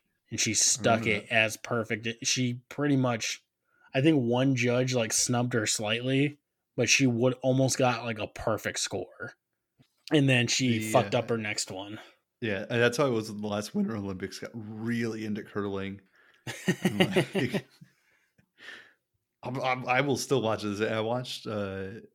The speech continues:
Speaker 2: after the Olympics, there was, like, a world championship on or something a few months later. I was like, "Hell yeah, we're getting this." But the, the curling thing reminded me the first time I watched curling,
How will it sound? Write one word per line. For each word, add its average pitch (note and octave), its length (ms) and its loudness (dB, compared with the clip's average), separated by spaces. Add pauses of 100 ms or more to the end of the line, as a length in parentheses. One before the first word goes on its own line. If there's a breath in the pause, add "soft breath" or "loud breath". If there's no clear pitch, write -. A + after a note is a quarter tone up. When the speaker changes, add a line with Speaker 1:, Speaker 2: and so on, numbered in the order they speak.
(240)
Speaker 2:
after G#2 260 -4
the G2 160 -4
Olympics, G2 420 -8
there G#2+ 80 -4
was, G2 100 -4
like, G#2 100 -2
a F#2+ 40 -4
world G2 300 -4
championship G2 560 -8
on G#2 220 -8
or A2+ 100 -12
something A2 340 -12
a A2 60 -12
few A2+ 140 -8
months G2+ 200 -4
later. G#2+ 140 -8
I - 40 -16
was F#2 120 -18
like, - 140 -20
"Hell C3+ 180 2
yeah, G2 220 -2
we're G#2 120 -8
getting G#2 160 -4
this." A2 320 -10 (320)
But A#2 240 -4
the, A#2+ 120 0
the B2 220 -2
curling B2 400 2
thing G#2+ 180 -4
reminded G2+ 480 -4
me G2 240 -4
the G2 160 -12
first B2 420 -6
time G2 200 -4
I F#2 60 -6
watched F#2 360 -6
curling, F#2+ 560 -8